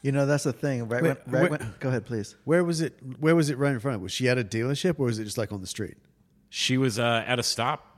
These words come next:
Speaker 3: sign or a
Speaker 2: Oh.
Speaker 3: stoplight
Speaker 1: Oh, like
Speaker 3: in,
Speaker 1: driving.
Speaker 3: in rural,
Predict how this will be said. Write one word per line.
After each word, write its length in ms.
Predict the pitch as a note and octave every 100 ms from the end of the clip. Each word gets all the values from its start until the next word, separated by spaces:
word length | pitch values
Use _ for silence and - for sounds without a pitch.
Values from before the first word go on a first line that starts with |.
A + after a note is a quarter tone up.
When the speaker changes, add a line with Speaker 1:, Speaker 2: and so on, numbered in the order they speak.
| _ _ _
Speaker 3:
sign 560 | - G#2+ G#2 G2 G2 F#2 -
or 60 |
a 60 | F#3
Speaker 2:
Oh. 120 | F3+
Speaker 3:
stoplight 460 | A#2+ B2+ G2 F#2 F#2
Speaker 1:
Oh, 20 |
like 160 | A#2+
Speaker 3:
in, 80 | G2
Speaker 1:
driving. 460 | C3+ E3 A2 G2+ A#2 _ -
Speaker 3:
in 360 | G2+ G2+ G2 F#2 _ _ _ _ _ -
rural, 580 | F#2+ G#2 A2 A2+ D#2